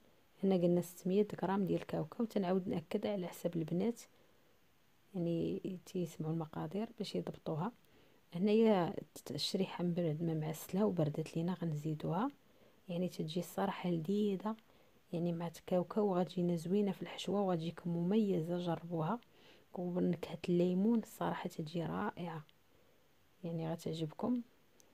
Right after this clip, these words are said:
لينا عسلته وخاصها ضروري تنشف. هنا زدنا القرفه وزدنا ديك المعلقه ديال الزبده اللي هي ه-، هابطه شويه رطبه، وهنا ض-، هنايا نكهه ماء ز-،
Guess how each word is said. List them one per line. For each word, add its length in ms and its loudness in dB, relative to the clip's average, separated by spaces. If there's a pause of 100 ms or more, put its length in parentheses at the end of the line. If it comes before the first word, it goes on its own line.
(360)
لينا 300 2
عسلته 500 -6
وخاصها 340 -6
ضروري 340 2
تنشف. 460 -4 (440)
هنا 160 6
زدنا 340 -4
القرفه 500 -4 (520)
وزدنا 340 2
ديك 200 2
المعلقه 360 0
ديال 200 2
الزبده 460 0 (100)
اللي 260 0
هي 180 2
ه-، 460 0
هابطه 420 0
شويه 340 2
رطبه، 340 0 (680)
وهنا 340 4
ض-، 360 -4
هنايا 600 0
نكهه 380 0 (240)
ماء 320 0
ز-، 200 -4